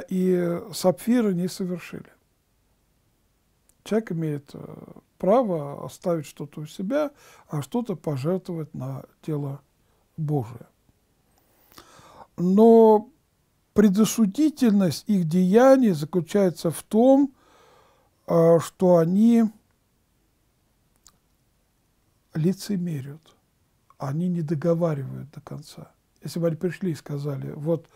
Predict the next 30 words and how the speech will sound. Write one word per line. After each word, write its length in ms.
мы 140
оставили 480
себе 420
что-то, 540
а 60
вот 180
что-то 320
мы 160
жертвуем 500
на 300
дело 320
Божие», 500
никаких 360
проб-, 340
проблем 480
не 160
было 180
бы. 140
И 80
далее. 460
Но 180
Пётр 520
сказал, 640
у 60
Петра 400
был, 340
э, 260
без 180
сомнения, 480
дар, 420